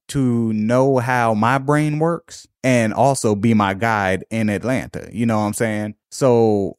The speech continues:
the new, the new one's coming up. It's a, a Pod Connection. It's in Charlotte. So, you know, I told P, I said, "Hey, man, I might need you to, uh, roll to this joint with me, man." I'd feel a lot more comfortable going there. And, you know, I've been to Charlotte a few times.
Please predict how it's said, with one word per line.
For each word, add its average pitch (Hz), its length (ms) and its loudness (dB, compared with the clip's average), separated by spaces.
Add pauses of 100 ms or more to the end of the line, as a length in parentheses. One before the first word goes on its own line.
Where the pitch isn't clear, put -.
(140)
the 120 380 2
new, 156 340 0
the 117 120 2
new 185 140 0
one's 113 240 -2
coming 101 280 -2
up. 104 220 -4
It's 104 220 -4
a, 95 460 -2
a 104 80 -6
Pod 107 300 0
Connection. 107 440 -2
It's 104 160 -6
in 101 720 -4 (180)
Charlotte. 156 600 -2 (140)
So, 190 460 0 (100)
you 185 100 -2
know, 151 120 2
I 147 60 2
told 156 280 0
P, 359 140 0
I 104 80 -2
said, 139 200 0
"Hey, 208 100 2
man, 147 260 0 (200)
I - 60 -10
might 147 260 2
need 143 220 2
you 147 80 2
to, 131 120 4
uh, 123 280 4
roll 143 320 2
to 131 120 0
this 104 140 0
joint 101 320 -2
with 95 140 0
me, 95 100 -2
man." 113 320 -2 (200)
I'd 190 120 0
feel 196 280 2
a 127 40 2
lot 147 220 0
more 143 180 2
comfortable 113 480 0
going 131 340 0
there. 98 360 0
And, 117 380 -4
you 226 120 -6
know, 262 80 -2
I've 294 80 -6
been 135 140 0
to 110 60 -2
Charlotte 110 360 0
a 87 60 -4
few 113 220 -4
times. 110 460 -4